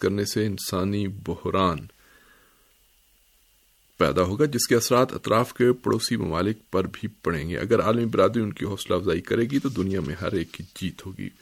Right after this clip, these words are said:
وزیر اعظم کا کہنا تھا کہ بھارت مقبوضہ کشمیر کی مسلم اکثریت کو اقلیت میں بدلنا چاہتا ہے۔ ہندوستان سے شائع ہونے والے اخبار روزنامہ سیاست نے خبر لگائی ہے، مودی نے امریکہ، آسٹریلیا اور جاپان کے قائدین کے ساتھ ملاقات کو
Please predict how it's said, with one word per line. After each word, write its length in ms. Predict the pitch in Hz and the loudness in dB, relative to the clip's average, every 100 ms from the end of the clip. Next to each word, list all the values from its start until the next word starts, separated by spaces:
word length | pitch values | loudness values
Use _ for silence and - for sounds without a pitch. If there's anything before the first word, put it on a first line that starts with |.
| _ _ - - - - _ - | _ _ -20 -20 -20 -20 _ -4
وزیر 300 | 101 110 127 | 0 6 8
اعظم 280 | 131 147 143 | 8 4 2
کا 200 | 139 131 | 2 0
کہنا 320 | - 120 131 | 0 0 0
تھا 180 | 127 120 | -2 -4
کہ 120 | - | -4
بھارت 440 | 113 95 101 117 | -8 -4 -2 -2
مقبوضہ 520 | 95 - 104 98 - - | -4 -6 -2 -2 -2 -6
کشمیر 360 | 95 107 110 | -4 -2 -4
کی 120 | 110 | -2
مسلم 360 | 98 95 - 95 - | -4 -4 -4 -6 -8
اکثریت 440 | - - 107 117 - | -14 -6 0 0 2
کو 120 | 104 | 0
اقلیت 440 | - 101 104 - | 0 0 0 0
میں 100 | 90 - | -6 -8
بدلنا 520 | - 87 82 64 55 62 - | -6 -4 -4 -6 -10 -12 -8
چاہتا 440 | - 78 - - - - | -8 -8 -12 -14 -14 -12
ہے۔ 200 | - - _ _ - - - - - - - - - - | -14 -16 _ _ -20 -20 -20 -20 -20 -20 -20 -20 -10 0
ہندوستان 380 | 131 139 151 156 | 2 4 4 4
سے 120 | 151 | 2
شائع 320 | - 143 139 | 2 6 6
ہونے 180 | 131 127 | 6 4
والے 140 | 123 | 4
اخبار 240 | 123 104 110 | 2 2 4
روزنامہ 400 | 107 95 98 98 - | 4 2 0 -2 0
سیاست 360 | 107 107 113 107 | 0 0 -4 -4
نے 80 | 107 | -6
خبر 220 | 110 107 | -2 -2
لگائی 420 | 107 107 107 113 | 0 2 4 4
ہے، 80 | 123 | 2
مودی 360 | 113 95 110 | 0 0 0
نے 100 | 117 | 2
امریکہ، 360 | 95 92 95 117 | 0 -2 -2 0
آسٹریلیا 580 | 107 95 - 98 95 101 | 0 -2 0 0 2 2
اور 80 | 95 | 2
جاپان 500 | 90 85 - 98 113 | -2 -2 -2 -2 -2
کے 140 | 110 | -4
قائدین 480 | 110 73 71 107 107 | -2 -2 0 -2 -2
کے 120 | 95 | -4
ساتھ 420 | - - 87 - | -4 -4 -4 -4
ملاقات 600 | 50 - - - - - | -6 -6 -8 -6 -6 -4
کو 120 | - | -6